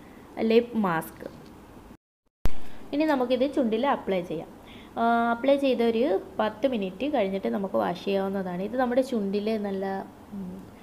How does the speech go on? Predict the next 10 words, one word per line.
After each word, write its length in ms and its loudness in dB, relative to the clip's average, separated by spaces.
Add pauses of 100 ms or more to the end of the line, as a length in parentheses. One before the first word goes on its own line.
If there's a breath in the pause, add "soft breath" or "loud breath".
(200 loud breath)
നല്ല 140 4
color 360 4
ലഭിക്കാനും, 600 -4
ആ, 220 -4
കറുപ്പൊക്കെ 400 2
മാറിക്കിട്ടാനായിട്ട്, 880 0
ആ, 460 -4 (220)
ഉം, 280 -6
നല്ലതാണ്. 840 0 (880 loud breath)
അപ്പോൾ 160 -2